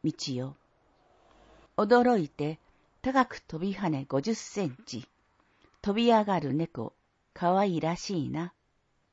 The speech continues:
驚いて高く飛び跳ね五十センチ。飛び上がる猫、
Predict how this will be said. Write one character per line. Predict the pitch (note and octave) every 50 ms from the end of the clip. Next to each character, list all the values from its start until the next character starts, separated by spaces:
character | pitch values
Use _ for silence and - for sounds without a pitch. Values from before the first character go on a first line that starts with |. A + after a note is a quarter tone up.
| _ _ _ _ _ _ _ _ _ _ _ _ _ _ _ _ _ -
驚 | F3 F#3+ F#3+ G#3+ A3 G#3+ G#3+ G#3 E3
い | C#3 C3+
て | _ - D3 D#3 F3 - _ _ _ _ _ _ _ _ _
高 | - A3+ C#4 B3 A#3+
く | - -
飛 | - _ - F#3 F3
び | G3+ G#3 F#3+
跳 | - - F#3
ね | E3+ C#3+ C#3+
五 | - B2+ C3+
十 | C#3 G3+ F#3+
セ | - - - - F#3 D3+
ン | A#2 A#2 - -
チ。 | - C#3 - - _ _ _ _ _ _ _ _ _ _ _ _ _ _ -
飛 | - G#3
び | A3 B3 A#3
上 | - A#3 A#3
が | A#3+ A#3 A3+
る | F#3+ D3 C3
猫、 | B2+ B2 - - - C3+ D3+